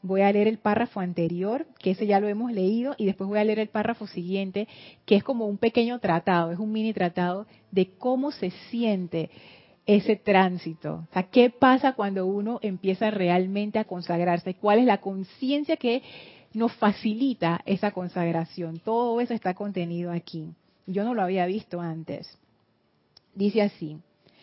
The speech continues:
eh, comprender la... No, "Tus propias creaciones erradas", dice el maestro, "te empujan una y otra vez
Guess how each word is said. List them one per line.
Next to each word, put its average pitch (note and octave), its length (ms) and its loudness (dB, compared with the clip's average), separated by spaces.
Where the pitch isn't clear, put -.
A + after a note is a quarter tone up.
eh, F#3+ 220 4
comprender G#3 600 2
la... C4 320 2
No, D#3+ 220 -8
"Tus B3 160 -4
propias D#4+ 380 2
creaciones B3 480 2
erradas", F3+ 600 4
dice F#3+ 220 -4
el G3 60 -4
maestro, F3+ 420 -4
"te A3 100 0
empujan B3+ 600 -2
una D4 240 -2
y A3 80 -2
otra F3 260 -4
vez F#3+ 300 -4